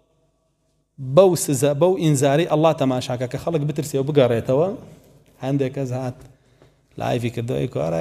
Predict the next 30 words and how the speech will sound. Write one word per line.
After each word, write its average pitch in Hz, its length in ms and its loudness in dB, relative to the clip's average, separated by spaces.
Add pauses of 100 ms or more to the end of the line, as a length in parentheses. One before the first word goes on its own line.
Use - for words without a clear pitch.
یەک 151 80 -2
مردن 135 320 0
قەرزارین، 131 600 -2
بان 139 220 0
بمرین." 139 340 2
و 127 100 -2
ئەوت 160 220 0
لەسەر 156 300 0
چنار 160 220 -4
دانیشتووە، 120 520 -4
خواتەوە 117 420 -2
قساکە. 104 360 -14 (340)
نەتەوت 131 400 -4 (280)
ئاەت 117 280 -2
و - 20 -4
حەدیث 107 320 -10
هەڵێ. 107 220 -16 (720)
لە 135 140 2
ئەزمر 135 300 0
دانیشتووە 127 360 0
لەسەر 127 220 -4
مێزە، 110 320 -6 (420)
لە 123 100 -4
لایڤەکە. 110 420 -10 (1200)
ترسی 160 300 -2
ناوێ 160 440 -2
و 156 140 -2
هەمومان 156 320 -2
نەمرین، 156 340 -4
بابە، 156 280 -4